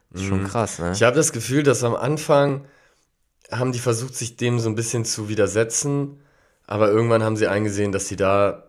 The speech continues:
Speaker 2: einfach die größten Reichweiten bekommen. Ich meine, A R D hat ja auch eine eigene Mediathek, wo du dir auch den Content reinziehen kannst.
Speaker 1: Mhm.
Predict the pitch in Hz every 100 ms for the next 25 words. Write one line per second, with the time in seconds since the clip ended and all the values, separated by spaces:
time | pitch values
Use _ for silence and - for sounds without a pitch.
0 | _ 95 98 95 101 101 101 90 101 104
1 | 90 90 92 98 104 - - 104 101 95
2 | 92 104 95 101 95 107 104 98 95 92
3 | 98 95 92 90 85 110 - 98 92 92
4 | 80 101 117 104 107 104 90 98 95 95
5 | 90 92 90 - _ _ 95 92 90 95